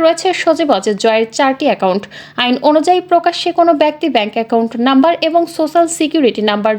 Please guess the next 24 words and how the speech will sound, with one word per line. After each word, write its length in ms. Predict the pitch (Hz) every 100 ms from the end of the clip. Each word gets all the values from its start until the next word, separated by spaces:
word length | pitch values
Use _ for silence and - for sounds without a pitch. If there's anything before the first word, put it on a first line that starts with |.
| 226
জনসম্মুখে 580 | 214 - 233 220 220 240 -
প্রকাশ 240 | 294 330 -
করা 140 | 262 208 226
দণ্ডনীয় 480 | 269 277 302 311 311 - 240
অপরাধ, 300 | 233 170 - - - - -
তাই 140 | 247 240
তথ্যের 300 | 240 - 247
কিছু 180 | 247 - - 277
অংশ 140 | 285 370 -
অস্পষ্ট 380 | 302 - 311 - 311
করে 140 | 208 180
রাখা 180 | 190 196 196
হলো। 160 | 202 285 - - - -
হাসিনা 280 | 339 403 415
পুত্র 200 | 415 403 392 349
জয়ের 260 | 339 330 349 226
এই 60 | 214
ব্যাংক 180 | 220 233 240 262
ডাকাতি 280 | 269 - 370 370
ধামাচাপা 520 | - 294 339 349 339 302
দিতে 160 | 233 226 226
প্রধানমন্ত্রী 540 | 233 254 233 233 254 247 - 294
অসহযোগিতা 720 | 294 339 370 349 330 330 330
করে 160 | 311 220